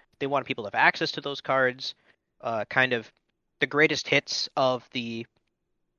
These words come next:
first couple sets of all the cards that are still seeing play, cards that are still relevant in certain decks. And then we get the announcement, we being the English North American audience, as the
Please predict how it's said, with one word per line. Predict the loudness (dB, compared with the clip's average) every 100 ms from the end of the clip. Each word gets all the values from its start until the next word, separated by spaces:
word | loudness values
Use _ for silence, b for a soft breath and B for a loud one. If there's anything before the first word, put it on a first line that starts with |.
| _ _ _
first | -4 -4 -2
couple | 0 -2 -2
sets | -2 4 4 2 -6 -6 -2
of | 0 0
all | -2
the | -4
cards | 0 0 0
that | -4 -6
are |
still | -6 -8
seeing | -8 -12 -4
play, | 4 6 4 2 _ _ _ -4
cards | -4 -4
that | -8
are |
still | -8 -6
relevant | -4 -4 -4 -10 -12
in |
certain | -10 -10 -8
decks. | -8 -8 -10 -12 b b _ _ -4
And | -2 -2 -6 -16 -20 _ _ _ _ _ _ _ _ 4
then | 4 4 -2 -16 -20 _ _
we | 2
get | 4 2
the | 2
announcement, | 0 0 -4 -10 -12 -14 _ _
we | -10 -8
being | -6 -8 -10 -16 _
the | -14 -10 -10
English | -10 -6 -6 -6
North | -10
American | -8 -4 4
audience, | 4 4 0 -8 b b _ 4
as | 8 8 6 2 -6 -12 _ _ _
the | -4 -2 -2 -4 -8